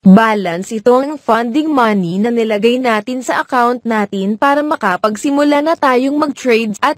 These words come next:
ang equity dito, kinukuha ang margin.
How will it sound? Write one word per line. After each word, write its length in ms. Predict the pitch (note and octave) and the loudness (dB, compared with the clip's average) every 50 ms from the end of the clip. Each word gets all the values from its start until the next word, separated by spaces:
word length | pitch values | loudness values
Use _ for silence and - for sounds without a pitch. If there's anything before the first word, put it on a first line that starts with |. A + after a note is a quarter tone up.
| - | -4
ang 160 | B3 A#3 - | -4 -4 -2
equity 640 | A#3 B3+ B3+ B3+ - - A3 G#3+ F#3+ - - A3 G#3+ | 0 0 -2 -2 -4 -6 -6 -6 -6 -4 -4 -6 -6
dito, 320 | F#3+ F3+ F#3+ G#3 G#3+ G#3+ C4+ | -4 -4 -4 -6 -2 -2 -2
kinukuha 880 | - - C4+ B3 A#3 A3+ - - A#3 A3 G#3+ A#3 A3+ G#3+ F#3+ F#3 F3 | -2 0 0 0 0 0 0 0 0 0 2 2 2 2 2 2 0
ang 160 | F#3 G#3 G#3 | 0 0 0
margin. 960 | G#3 G3+ F#3+ F#3 F#3 F3+ F3 D#3+ D#3 G3+ G#3 G3 F3 D#3+ D3 C#3+ C3+ C3 C#3 | 0 0 0 0 0 -2 -4 -4 -2 -2 -2 -2 -2 -4 -8 -8 -10 -12 -16